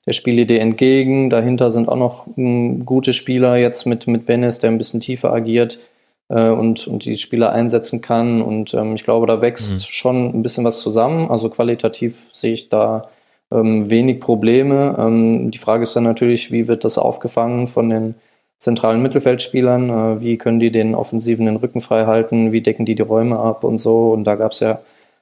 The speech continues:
Speaker 1: schon, ähm, Spiele auch, wo Gladbach mit Raute gespielt hatte, äh, mit Zakaria und so und dann, äh, mit Neuhaus. Hm, das war gegen Köln jetzt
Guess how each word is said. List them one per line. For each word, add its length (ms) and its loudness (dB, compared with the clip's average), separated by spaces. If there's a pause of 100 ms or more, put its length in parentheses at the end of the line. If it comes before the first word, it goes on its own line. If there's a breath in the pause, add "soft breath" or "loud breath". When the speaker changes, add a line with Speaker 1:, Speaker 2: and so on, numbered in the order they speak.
(100)
Speaker 1:
schon, 340 2
ähm, 360 2
Spiele 380 2
auch, 240 0
wo 100 0
Gladbach 340 -2
mit 180 0
Raute 260 0
gespielt 420 -2
hatte, 540 0
äh, 140 -2
mit 240 -2
Zakaria 680 2
und 180 0
so 320 0
und 140 -4
dann, 280 -4
äh, 160 -4
mit 220 -8
Neuhaus. 720 2 (520 soft breath)
Hm, 380 2
das 420 -4
war 240 0
gegen 260 0
Köln 380 2
jetzt 580 -2